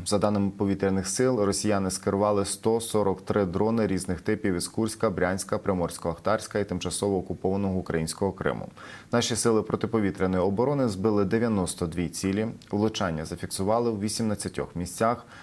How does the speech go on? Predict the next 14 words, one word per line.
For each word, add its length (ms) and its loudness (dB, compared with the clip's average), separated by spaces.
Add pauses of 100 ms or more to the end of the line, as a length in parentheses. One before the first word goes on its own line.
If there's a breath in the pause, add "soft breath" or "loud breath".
(100)
ще 240 -2
на 120 0
трьох 240 0 (100)
упали 420 0 (200)
уламки. 440 -4 (2000 loud breath)
Одна 240 6
людина 320 6
поранена 460 4
через 320 2
удар 440 2
дроном 440 2
по 320 0
Запорізькому 680 0
району. 400 0